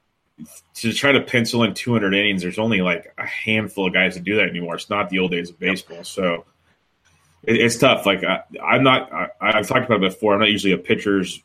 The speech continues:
Speaker 1: early guy. I've been a little more lately just for how steep the drop-off is after the first, you know, six, seven guys.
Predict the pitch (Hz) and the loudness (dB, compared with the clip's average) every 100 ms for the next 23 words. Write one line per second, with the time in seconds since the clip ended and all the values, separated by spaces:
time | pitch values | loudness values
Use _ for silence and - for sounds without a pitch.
0 | _ - 113 113 110 107 107 95 95 87 | _ 2 4 4 4 4 4 2 0 0
1 | 104 104 98 110 117 117 117 113 - 98 | 0 0 0 2 2 4 4 4 2 0
2 | 101 98 113 113 101 - - 101 92 98 | 0 0 0 0 0 -4 -2 -2 0 0
3 | 95 90 - - - 110 - 92 98 98 | 0 -2 -8 -6 -2 -2 -2 -4 0 0
4 | 98 98 98 101 92 95 92 92 90 98 | 2 2 2 0 0 -2 -2 -6 -8 -6
5 | 92 - 92 90 - 101 98 - - 95 | -6 -6 -6 -6 -4 -4 -4 -6 -4 -2
6 | 90 90 90 92 98 98 | -2 -4 0 2 2 0